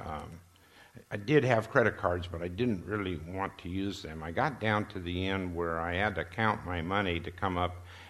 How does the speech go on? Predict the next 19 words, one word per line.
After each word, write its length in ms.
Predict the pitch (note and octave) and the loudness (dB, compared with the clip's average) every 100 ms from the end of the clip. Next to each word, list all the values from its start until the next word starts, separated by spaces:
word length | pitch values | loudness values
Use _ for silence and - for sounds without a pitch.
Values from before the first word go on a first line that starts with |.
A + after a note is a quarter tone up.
| - | -4
and 80 | F2 | 0
rent 160 | G#2 | 0
a 40 | - | 0
piece 280 | A#2 G#2+ | -2 -2
of 100 | F2 | -2
equipment 480 | E2+ - A#2 D#2 D#2 | -4 2 2 2 -8
from 240 | - E2+ D#2 | -6 -4 -4
the 80 | |
rental 440 | C#2+ G2+ A2 D2 C#2+ | 0 2 2 -2 -4
yard. 400 | C#2 C2+ D2 - - - _ - - - - - - - - - - - | -6 -8 -10 -12 -20 -20 _ -20 -20 -20 -20 -20 -20 -20 -20 -20 -20 -2
And 140 | F2 | 0
I 100 | F2+ | 2
needed 360 | G2 D3 C3+ G#2 | 4 2 2 -2
to 80 | A2 | -6
stay 240 | - B2+ | 2 4
in 80 | A#2+ | 6
the 60 | G#2 | 6
motel 560 | G#2+ G2+ B2 A#2+ G#2+ | 4 2 8 10 10
overnight, 480 | F#2 F2 E2+ F2 G2+ | 8 4 2 2 0